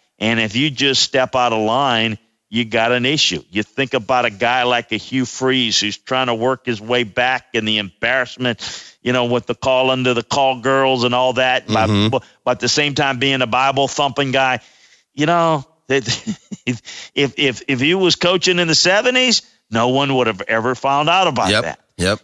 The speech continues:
Speaker 1: You know, and
Speaker 2: Mm-hmm.
Speaker 1: then, you know, but now you, you, you do that stuff. It's, it's a different world we live in.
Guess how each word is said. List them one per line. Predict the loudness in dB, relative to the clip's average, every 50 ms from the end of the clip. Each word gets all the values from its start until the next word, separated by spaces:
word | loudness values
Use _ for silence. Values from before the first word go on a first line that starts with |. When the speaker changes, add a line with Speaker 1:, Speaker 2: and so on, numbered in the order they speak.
| _ -2
Speaker 1:
You | 0 0
know, | 2 2 0 0
and | 0 0 0 0
Speaker 2:
Mm-hmm. | 0 -2 -2 -4
Speaker 1:
then, | -2
you | -2 0 0
know, | 0 -2
but | -2 -2 -2 0 0 0 0 -2
now | -2 0 0 2 2 2 2 2 2 2 0 0 -2 -4
you, | -2 -2 -2 -2
you, | -2 -2 -2 -2 -2 -6 _
you | -2 -2 -2 0
do | 0 0 0 2
that | 2 2 2 2 0
stuff. | -2 0 0 2 2 2 0 -2 -8 _ _ _ _ _ _ -4
It's, | -4 -4 -4 -4
it's | -4 -2 -2 0 -2
a | -2
different | -2 -2 -2 0 0 0 0 0 0 0 0 0
world | 0 2 4 4 2 2
we | 2 2 2
live | 4 4 2 2 2 2
in. | 2 2 2 0 -2